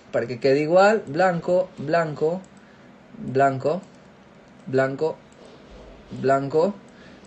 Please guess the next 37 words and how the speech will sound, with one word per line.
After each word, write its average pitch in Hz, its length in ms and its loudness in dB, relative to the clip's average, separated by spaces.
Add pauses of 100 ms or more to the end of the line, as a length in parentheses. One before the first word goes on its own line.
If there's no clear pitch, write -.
Miren, 156 340 -2 (140)
y 226 240 -4 (240)
ya 165 280 0
esto 170 260 0
va 147 160 4
tomando, 143 580 2 (460)
eh, 113 680 2 (640)
un 143 120 -4
mejor, 135 340 2
este, 117 800 0 (380)
un 175 120 -6
mejor 175 220 0
diseño, 143 380 2
se 123 120 -2
podría 120 320 0
decir, 110 300 -4
¿no? 156 240 0 (300)
Para 240 240 2
que 233 140 6
se 214 120 2
asemeje 185 420 2
más 165 220 -2
a 151 60 6
una 131 160 2
ficha, - 320 -6 (420)
¿ok? 214 240 4 (340)
Y 254 300 0
ya 196 200 6
tenemos 196 300 4
nuestra 160 260 0
ficha 185 260 0
médica, 147 540 4 (140)
miren, 143 340 -2
creado 151 500 6
en 127 160 -6
tan 127 140 0
solo, 143 460 6